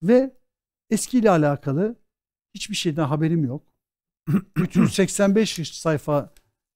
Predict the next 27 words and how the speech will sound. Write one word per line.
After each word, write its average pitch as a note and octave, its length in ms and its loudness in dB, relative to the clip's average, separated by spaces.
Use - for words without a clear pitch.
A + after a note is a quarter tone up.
yüz E3+ 380 0
sayfalık C3+ 520 -4
raporda F#3 400 -2
iki C#4+ 240 2
defa F3 300 2
ismi A#2+ 260 -10
geçiyor. B2 420 -12
Benim G3+ 260 4
o A#3+ 140 4
raporla A3 420 2
alakalı E3+ 520 0
kızdığım E3+ 400 -4
mevzu E3 300 -2
şu. C3 300 -8
"Kumpasçı, C#3 640 -6
sen F3+ 300 -4
bu F#3+ 80 0
raporu F#3+ 320 0
yaptırdın. F3+ 720 -2
Getir E3 320 -4
bize E3 240 0
ver A#3 140 0
ya. G#3 320 -2
Biz D3+ 140 -6
onu D3+ 180 0
bir C#3+ 40 -8
konuşalım. G#3 580 -4